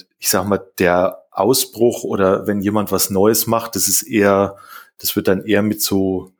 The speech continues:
äh, ich sag mal, Titulierungen wie Spinner oder sowas bezeichnet. Also es ist ein sehr kontinuierliches Leben.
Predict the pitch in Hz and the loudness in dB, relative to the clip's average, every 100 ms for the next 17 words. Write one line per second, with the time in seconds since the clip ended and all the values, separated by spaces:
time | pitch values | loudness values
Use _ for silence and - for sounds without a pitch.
0 | _ _ _ _ - 92 92 - 90 98 | _ _ _ _ -6 -4 -2 -2 -2 -4
1 | - - 101 98 101 101 90 - - 120 | -8 -4 0 2 2 0 -2 -4 -2 0
2 | 127 123 110 107 113 110 110 - - 104 | 2 2 2 2 2 0 -2 -8 -6 -2
3 | - 120 101 98 95 87 - - 101 - | -2 -2 0 2 2 0 0 -2 -2 0
4 | - 107 113 113 - - _ - 113 113 | 2 4 4 2 -4 -18 _ -2 -2 0
5 | 107 107 113 110 117 110 104 90 - - | -2 -2 2 4 4 2 0 2 -2 -4
6 | - - _ _ _ _ 98 104 139 196 | -10 -20 _ _ _ _ 0 2 2 0
7 | 240 - | -4 -12